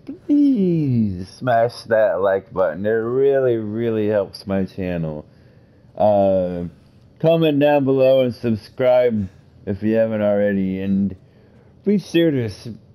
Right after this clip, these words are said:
ring that bell so you get notified when my videos hit YouTube right away and you don't miss one, because... They're gonna be coming if you haven't noticed already. And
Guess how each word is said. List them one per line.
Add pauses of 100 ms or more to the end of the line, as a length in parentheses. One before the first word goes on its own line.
ring
that
bell
so
you
get
notified
when
my
videos
hit
YouTube
right
away
and
you
don't
miss
one, (200)
because... (1040)
They're
gonna
be
coming
if (260)
you
haven't
noticed
already. (1040)
And